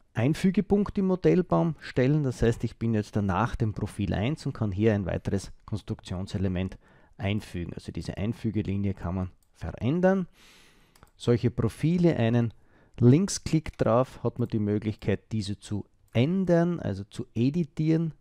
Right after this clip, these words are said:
mit dem Maßpfeil, eine komplette Definition, Edition mit diesem Kreisel und dem Pfeil hier. Also das heißt, klicke ich hier auf die Maßlinie, also Maßpfeil, dann werden mir die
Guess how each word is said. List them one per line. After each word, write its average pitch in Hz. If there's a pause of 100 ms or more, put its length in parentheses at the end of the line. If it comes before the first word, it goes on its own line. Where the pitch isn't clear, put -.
(140)
mit -
dem 92
Maßpfeil, 131
eine 107
komplette 98 (200)
Definition, 131
Edition 110
mit 101
diesem 98
Kreisel 87
und 92
dem 101 (420)
Pfeil 87
hier. 82
Also 82
das 85
heißt, - (160)
klicke -
ich 92
hier 95
auf 85
die -
Maßlinie, - (1500)
also 101
Maßpfeil, 110
dann 107
werden 101
mir 92
die 90